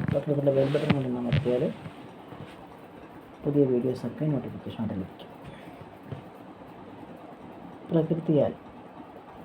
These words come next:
പൂയ നക്ഷത്രക്കാർ കാരുണ്യവാനും ദയാലുവും കൂടാതെ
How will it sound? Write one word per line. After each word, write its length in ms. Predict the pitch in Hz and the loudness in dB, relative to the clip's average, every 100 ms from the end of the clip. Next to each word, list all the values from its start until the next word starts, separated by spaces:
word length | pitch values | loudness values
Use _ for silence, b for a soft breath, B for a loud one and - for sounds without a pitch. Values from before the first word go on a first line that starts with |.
| - - - - - 143 | -16 -16 -14 -14 -4 4
പൂയ 160 | 143 | 6
നക്ഷത്രക്കാർ 600 | 135 120 - 117 113 98 - - - - | 6 2 -2 -4 -2 -4 -6 -14 -16 -6
കാരുണ്യവാനും 800 | - 135 139 147 151 143 135 143 - | 0 2 4 6 6 6 4 0 -2
ദയാലുവും 500 | 135 127 127 131 139 160 - - - | -2 0 0 0 -2 -6 -12 -8 -4
കൂടാതെ 380 | 123 127 123 | 0 0 0